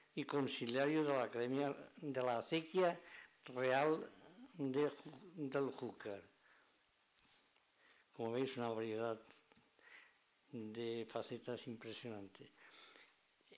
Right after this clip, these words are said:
Ha centrado la mayor parte de su investigación histórica en el estudio de la familia Borja, más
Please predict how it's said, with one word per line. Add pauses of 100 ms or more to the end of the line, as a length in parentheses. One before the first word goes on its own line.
(1600)
Ha
centrado (920)
la
mayor
parte
de
su
investigación (520)
histórica
en
el
estudio
de
la
familia
Borja, (920)
más